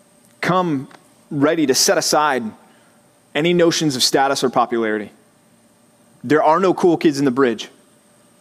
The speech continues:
We are all dorks for Jesus, okay? Th-, there, there should be no, like,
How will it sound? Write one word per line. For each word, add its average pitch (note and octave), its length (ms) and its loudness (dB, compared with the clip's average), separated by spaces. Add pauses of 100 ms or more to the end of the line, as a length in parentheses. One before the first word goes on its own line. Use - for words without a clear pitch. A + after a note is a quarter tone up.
(1300)
We C#3 160 4
are E3 100 4
all D3+ 240 2
dorks D#3 280 0
for D3+ 100 -6
Jesus, B2 420 -2
okay? C#3+ 340 -4 (2000)
Th-, - 120 -10
there, C#3+ 220 0
there C#3+ 200 0
should F3 360 0
be E3 140 2
no, D3+ 320 2
like, C#3 400 2